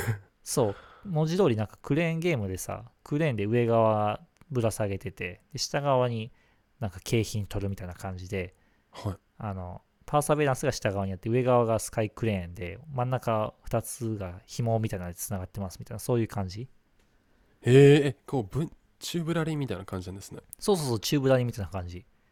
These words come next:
Speaker 1: へー。
Speaker 2: そう。で、
Speaker 1: それが
Speaker 2: えっと、上、その上側がスカイクレーンで、そいつがロケット噴射しますと。
Speaker 1: うーん。
Speaker 2: で、下側の本体がブラブラぶら下がっ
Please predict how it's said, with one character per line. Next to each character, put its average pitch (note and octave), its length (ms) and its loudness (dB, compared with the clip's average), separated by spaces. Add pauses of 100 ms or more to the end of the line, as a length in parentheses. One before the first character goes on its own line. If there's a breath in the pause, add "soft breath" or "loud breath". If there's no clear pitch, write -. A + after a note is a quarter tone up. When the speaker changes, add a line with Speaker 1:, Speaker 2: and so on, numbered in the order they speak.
(360)
Speaker 1:
へ A2 720 6
ー。 A2 100 -6 (800)
Speaker 2:
そ G2 460 -10
う。 - 120 -14
で、 D#3 240 0
Speaker 1:
そ - 180 -6
れ C3 140 -2
が A#2+ 140 -8
Speaker 2:
え B2+ 60 2
っ A2+ 80 -2
と、 A#2+ 200 4
上、 C#3+ 180 -2 (140)
そ - 240 -8
の C3+ 120 -2
上 D3+ 180 2
側 D3+ 240 4
が E3 100 0
ス - 140 -4
カ B2+ 140 4
イ A#2 80 0
ク - 140 -8
レ A2 100 0
ー G2+ 40 0
ン F#2+ 40 -2
で、 G#2+ 80 -4
そ - 140 0
い B2+ 60 2
つ - 100 -8
が C#3 100 4
ロ B2 100 4
ケ - 120 -2
ッ - 20 -8
ト - 140 -6
噴 A2 140 -2
射 - 140 -8
し - 120 -8
ま F2+ 100 -10
す - 80 -18
と。 - 100 -20 (720)
Speaker 1:
う A#2 60 -2
ー - 20 0
ん。 C3+ 920 -2 (600)
Speaker 2:
で、 D3 240 0
下 C#3+ 240 2
側 C3 160 4
の C3 60 -2
本 B2+ 300 -2
体 A#2 180 0
が C3 120 0
ブ G#2 140 -2
ラ A2 100 4
ブ G#2+ 100 0
ラ G2+ 120 2
ぶ G2 120 -2
ら G#2 80 0
下 G#2+ 140 -2
が G#2 80 0
っ G2 60 -4